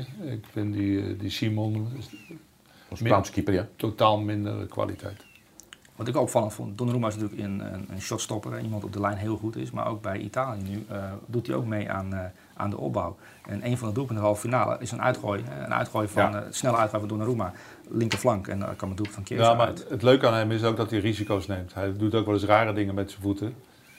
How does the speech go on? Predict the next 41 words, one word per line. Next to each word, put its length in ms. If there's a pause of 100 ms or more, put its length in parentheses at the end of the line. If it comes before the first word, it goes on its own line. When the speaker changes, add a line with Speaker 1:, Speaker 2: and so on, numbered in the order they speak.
(260)
Speaker 1:
Maar 120
dat, 120 (140)
dat 180
ba-, 200
dat 140
maakt 200
bij 120
hem, 340
maakt 220
dat 140
geen 180
verschil, 360
want 160
dan 80
doet 100
hij 80
even 180
zo 320 (640)
en 100
dan 140
herstelt 400
hij 80
dat 120
weer. 240
Dus 140
het 140
is, 140 (200)
hij 340
is 220
zo 300
zeker 500
en 80 (420)
dan 140
geeft 220
hij 120
zo 220
goed 200
gevoel 320
als, 260
als 220
speler 500